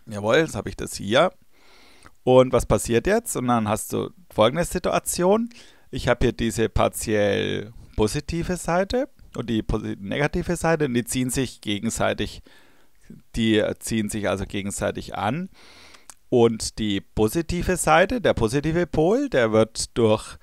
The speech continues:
das ist die Wasserstoffseite, weil Chlor eben elektronegativer ist und diese positive Seite wird dann angezogen zu der mehr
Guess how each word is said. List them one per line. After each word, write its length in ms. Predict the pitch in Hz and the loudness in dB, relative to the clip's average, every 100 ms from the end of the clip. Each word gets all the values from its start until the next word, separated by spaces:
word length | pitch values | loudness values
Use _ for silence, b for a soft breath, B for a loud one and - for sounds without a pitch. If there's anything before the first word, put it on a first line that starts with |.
| b b | b b
das 140 | - | -8
ist 140 | 101 101 | -6 -2
die 100 | 101 | 0
Wasserstoffseite, 1040 | 101 143 143 165 160 - 151 170 226 294 - b b b b b - | 2 0 0 -2 -4 -2 0 0 0 -2 -4 b b b b b -18
weil 560 | 127 107 104 101 101 104 - - - - - | -2 2 4 4 2 -2 -10 -20 -20 -20 -16
Chlor 460 | - 113 110 147 - | -8 0 4 6 6
eben 400 | 120 104 101 - | 2 -2 -4 -6
elektronegativer 960 | - 107 104 107 110 143 - 175 165 185 | -4 -4 -2 -2 -2 -2 -2 -2 0 2
ist 240 | 202 196 | 0 -2
und 160 | 151 120 | -4 -2
diese 220 | 120 107 | -2 -2
positive 560 | - 170 190 185 175 170 | -2 0 0 0 0 0
Seite 500 | - 156 160 160 135 | 2 2 4 2 4
wird 160 | 131 | 4
dann 140 | 123 113 | 4 2
angezogen 760 | 107 139 156 - 143 139 139 | -2 -2 -4 -2 2 2 2
zu 140 | 131 113 | -4 -2
der 160 | 107 | -2
mehr 300 | 104 107 101 | 0 0 0